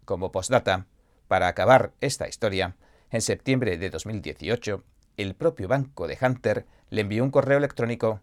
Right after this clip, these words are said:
haciéndole algunas preguntas muy puntuales sobre esas transferencias electrónicas que habían recibido los Biden en Hudson West. Y bueno, esperemos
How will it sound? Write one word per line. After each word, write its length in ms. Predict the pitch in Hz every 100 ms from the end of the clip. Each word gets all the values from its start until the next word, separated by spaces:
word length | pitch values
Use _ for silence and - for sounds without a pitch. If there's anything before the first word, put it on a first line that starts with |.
| _ _
haciéndole 400 | - 87 113 127
algunas 300 | 123 117 127
preguntas 420 | - 110 120 127 123
muy 260 | 101 139
puntuales 680 | - 104 - 107 123 87 - - -
sobre 400 | - 95 92 - -
esas 320 | - 156 -
transferencias 760 | 104 95 - 110 127 135 139 90
electrónicas 560 | - 107 107 110 113
que 80 | 82
habían 240 | 85 127
recibido 420 | 135 123 101 127 143
los 160 | 104
Biden 380 | 117 101 80 80
en 100 | 87
Hudson 440 | 123 117 - 87 76
West. 340 | - - - _ _ - - - -
Y 100 | 104
bueno, 300 | 120 90 - _ _ -
esperemos 580 | 113 - 104 127 135 -